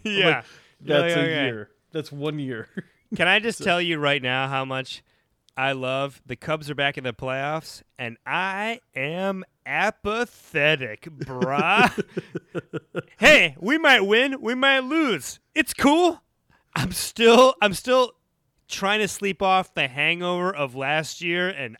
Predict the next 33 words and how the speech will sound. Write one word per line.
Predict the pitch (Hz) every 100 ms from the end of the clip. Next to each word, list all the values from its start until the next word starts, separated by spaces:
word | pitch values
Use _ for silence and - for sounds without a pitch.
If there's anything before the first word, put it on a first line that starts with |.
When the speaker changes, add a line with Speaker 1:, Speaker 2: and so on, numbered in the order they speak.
| -
Speaker 1:
I | 143 165 170 175 180 202 214 _ _ _ -
am | 165 180 180 180 185 180 - _ -
loving | 120 135 170 175 156 131
being | 113 160 165 160
like | 151 143 -
the | 127 123 156
new | 147 180 175
Boston. | 139 131 117 - - 123 101 175 _
<laughs> | -
You | 262
know |
what | 226
I | 254
mean? | 220 214 226
Speaker 2:
Oh, |
Speaker 1:
Like, | 202
Speaker 2:
dude, | 220 165
the |
Speaker 1:
just | 170
Speaker 2:
Red | 202 196
Sox | 214 196
got | - 190 -
swept | - - 147 147 170 - -
by | 156
the | 143
White | 127 135 151
Sox | - 123 113 -
in | 117
two | 135
thousand | 120 135 117 147
five. | - 127 - 160 - - - - _
<laughs> | - 403 -
Speaker 1:
Yeah, | 247 302 185